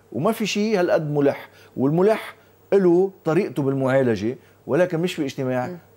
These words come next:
Speaker 1: مجلس وزراء أو بتعويم هذه الحكومة التي يعني حقيقة عفنت و-، و-، و-، ما بدي أقول أكتر من هيك.
Speaker 2: اليوم بيقال إنه ما في حكومة،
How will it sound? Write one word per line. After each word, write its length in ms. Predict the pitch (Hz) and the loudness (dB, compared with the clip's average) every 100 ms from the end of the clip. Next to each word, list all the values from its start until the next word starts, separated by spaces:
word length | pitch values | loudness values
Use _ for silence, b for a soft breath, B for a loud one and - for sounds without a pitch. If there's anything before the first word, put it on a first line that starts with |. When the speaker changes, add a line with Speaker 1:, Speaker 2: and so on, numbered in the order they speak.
| - | -10
Speaker 1:
مجلس 320 | 123 127 113 135 | -4 -4 -4 -6
وزراء 420 | 117 117 117 123 B B 139 | -2 0 -2 -4 B B -2
أو 100 | 131 | -2
بتعويم 600 | 127 - 117 180 165 120 | -2 -2 0 2 0 -2
هذه 240 | 117 110 | -2 -4
الحكومة 580 | - 98 117 107 107 - | -6 -10 -8 -6 -4 -4
التي 440 | 127 123 127 123 | -4 -2 -2 -2
يعني 280 | 117 117 110 | -2 -4 -6
حقيقة 580 | - 139 107 107 117 120 - b b | -6 -6 -4 -2 -4 -6 -16 b b
عفنت 500 | 127 - 127 117 113 | -4 -2 -2 -2 -2
و-، 40 | 110 107 95 82 69 58 57 50 50 B B - | 0 2 2 0 -2 -4 -8 -10 -12 B B -4
و-، 360 | 101 101 90 107 90 | -2 0 0 -2 -2
و-، 320 | 82 69 80 | -4 -4 -4
ما 120 | 127 | -4
بدي 160 | 127 113 | -2 -2
أقول 120 | 110 | -2
أكتر 220 | 98 92 | -4 -8
من 100 | 87 | -12
هيك. 100 | 73 - _ - | -14 -18 _ -6
Speaker 2:
اليوم 380 | 226 277 302 277 | 0 2 2 0
بيقال 440 | 240 262 262 240 | 0 0 0 0
إنه 160 | 226 247 | -2 -2
ما 100 | 254 | -4
في 140 | 170 | -10
حكومة، 460 | 156 - 127 123 | -18 -14 -12 -10